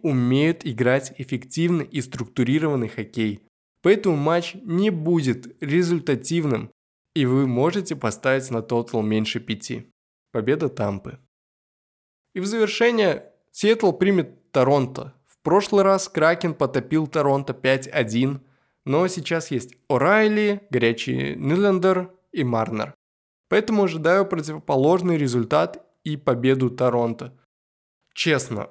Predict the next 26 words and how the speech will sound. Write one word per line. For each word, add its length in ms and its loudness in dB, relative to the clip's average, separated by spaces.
уже 380 2
нет 500 0
сил 360 0
глубоко 560 0
анализировать 680 0
матчи, 640 -2
поэтому 420 -2
просто 560 0
ставка 840 -2
на 140 -2
вере. 400 -4
Вы 140 0
дослушали 580 -2
пятый 540 -2
выпуск 480 -4
подкаста 680 -4
про 280 -2
хоккей. 640 -6
И 80 -6
я 120 0
хочу 300 -2
вам 180 0
похлопать 920 0
и 60 -4
сказать 760 -4
спасибо, 1000 -4